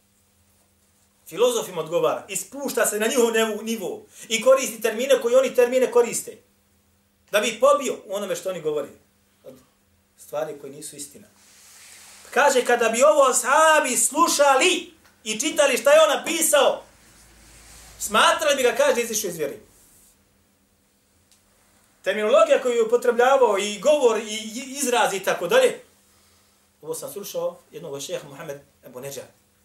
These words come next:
kada nam je govorio. Ovo nije doslovno ovako, ali on da kaže da ashabi nisu takvim načinom govora se izražavali, niti te termine koristili,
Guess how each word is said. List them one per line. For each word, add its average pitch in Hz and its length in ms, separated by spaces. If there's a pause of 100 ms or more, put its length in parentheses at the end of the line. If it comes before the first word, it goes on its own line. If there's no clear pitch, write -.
(640)
kada 123 180
nam 117 100
je 110 60
govorio. 104 300 (640)
Ovo 196 140
nije 226 160
doslovno 220 400
ovako, 220 280
ali 196 180
on 214 80
da 190 100
kaže 208 360 (480)
da 160 280
ashabi 226 640
nisu 220 720
takvim 233 580
načinom 214 640
govora 214 500 (460)
se - 160
izražavali, 185 640
niti 240 260
te 247 160
termine 226 360
koristili, 214 560